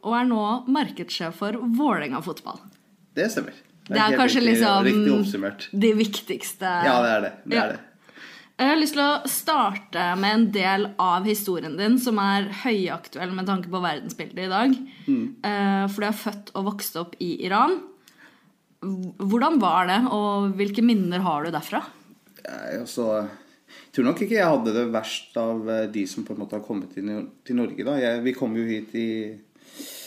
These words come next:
Speaker 2: nittiåtte, slutten av nittiåtte, eh, og ble plassert på asylmottak nede i Nesbyen. Eh, historie, altså,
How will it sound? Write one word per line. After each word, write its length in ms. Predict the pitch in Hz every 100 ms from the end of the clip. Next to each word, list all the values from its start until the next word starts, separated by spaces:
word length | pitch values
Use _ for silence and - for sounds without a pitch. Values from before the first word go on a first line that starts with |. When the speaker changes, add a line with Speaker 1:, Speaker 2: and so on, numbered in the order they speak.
| - -
Speaker 2:
nittiåtte, 580 | - 131 156 131 - 147
slutten 300 | 175 135 127
av 60 | 127
nittiåtte, 420 | 120 123 - 147 170 - _ _ _ -
eh, 360 | 135 127 123 117
og 120 | 107
ble 120 | 110
plassert 500 | - 113 - 107 -
på 140 | 113 110
asylmottak 800 | 101 - 98 101 101 110 107 113
nede 220 | 104 104
i 220 | 104 104
Nesbyen. 560 | 101 101 98 - 123 165 - _ _ _ -
Eh, 840 | - 113 113 110 110 110 110 110 107 - - - - - - - _ _ _ _ _ _ - - -
historie, 440 | 139 123 110 127
altså, 220 | 120 127